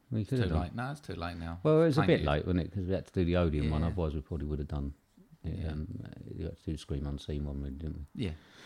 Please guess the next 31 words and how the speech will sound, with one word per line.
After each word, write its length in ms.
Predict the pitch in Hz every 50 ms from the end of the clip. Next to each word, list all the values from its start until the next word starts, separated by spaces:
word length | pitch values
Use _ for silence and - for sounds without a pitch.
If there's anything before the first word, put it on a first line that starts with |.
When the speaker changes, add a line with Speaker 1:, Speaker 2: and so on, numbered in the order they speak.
| - - - -
Speaker 1:
Um, 120 | - 98 95 92 95
Speaker 2:
I'm 60 | 95
not 80 | - -
bitter 200 | 90 - - 85
about 340 | 82 80 87 87 - -
it. 60 | - 113
Speaker 1:
so, 240 | - 127 113 113 101 90 - - - -
<laughs> 200 | 110 101 90 80 - - - - _ -
third 360 | - - 135 135 131 123 -
Disney 300 | - 113 95 - 113 104
movie 340 | 104 107 104 101 98 107 98
to 100 | - -
go 140 | - 101
over 160 | 98 92 85 95
one 380 | 90 90 95 95 98 95 92
billion 760 | 85 - 104 95 92 90 90 82 78 76 78 78 80 82 87 - _ _ _ _ _ _ _ _ _ _ _ _ _ - -
Speaker 2:
Wow. 540 | - - 85 98 101 98 - - - - 98 98 -
Speaker 1:
this 260 | 82 78 - - -
year. 160 | - 113 110 -
Speaker 2:
Already? 320 | - 104 92 92 85 82 - _ _ _ _ - - _
This 100 | - 110 107 107 101
Speaker 1:
Third 40 | 90 127
one. 80 | 147 147
Speaker 2:
year? 200 | 98 82 82 80 _ _ -
Speaker 1:
Yeah. 100 | - 123 143 - _ _ _ _ _ _ _ - -
Speaker 2:
Wow. 540 | 107 101 95 98 95 92 87 85 85 82 80
Speaker 1:
So 60 | - - - - - - - _ _ -
you 80 | - 87
got 100 | 90 -
the 80 | 85
Avengers 680 | 76 80 98 90 87 85 78 85 90 95 - - -